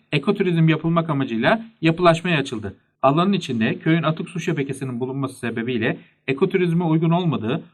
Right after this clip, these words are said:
on yıl önce İl Özel İdaresi raporunda belirtildiği öğrenildi.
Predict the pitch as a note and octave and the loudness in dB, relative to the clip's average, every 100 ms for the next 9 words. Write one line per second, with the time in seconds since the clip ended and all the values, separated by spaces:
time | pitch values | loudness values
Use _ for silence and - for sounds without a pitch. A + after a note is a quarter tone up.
0 | _ D3+ F3+ D#3+ A#2+ G2+ A#2+ D#3+ C#3 C#3 | _ 0 2 2 0 -2 -4 -4 0 0
1 | C#3 D#3 C3+ A#2 A2+ B2 A#2+ B2+ A#2+ A#2 | 2 0 0 -2 -2 -6 -6 -4 -4 -4
2 | A#2+ B2 A#2+ A#2+ C3 A#2 G#2 G2 F2+ | -4 -4 -6 -2 0 0 -4 -6 -10